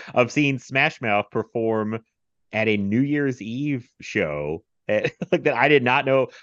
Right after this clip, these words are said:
I went to downtown, uh, Virginia Beach, and, and for, like, they do their own mini, like, ball drop for New Year's Eve, and we got there,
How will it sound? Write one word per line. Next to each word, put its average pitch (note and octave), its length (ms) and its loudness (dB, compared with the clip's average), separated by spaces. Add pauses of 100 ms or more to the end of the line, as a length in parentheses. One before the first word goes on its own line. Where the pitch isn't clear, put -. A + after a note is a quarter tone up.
(100)
I B2+ 80 2
went D#3+ 240 -4
to - 100 -18
downtown, B2 1080 -2 (340)
uh, F#2+ 280 4
Virginia A2 360 -6
Beach, G2+ 380 -4
and, G2 280 -8
and F#2+ 320 -2 (240)
for, A#2 120 0
like, G2 320 0
they A2+ 120 2
do B2+ 100 -2
their A2 160 0
own G#2+ 260 -2
mini, G2 340 -4
like, F2 180 -4
ball G2 300 0
drop F2 320 0
for G2 60 -8
New F#2 120 -6
Year's F#2+ 220 -4
Eve, F2+ 260 0 (420)
and F#2 400 0
we G#2 200 -4
got A2+ 320 0
there, E2 460 -4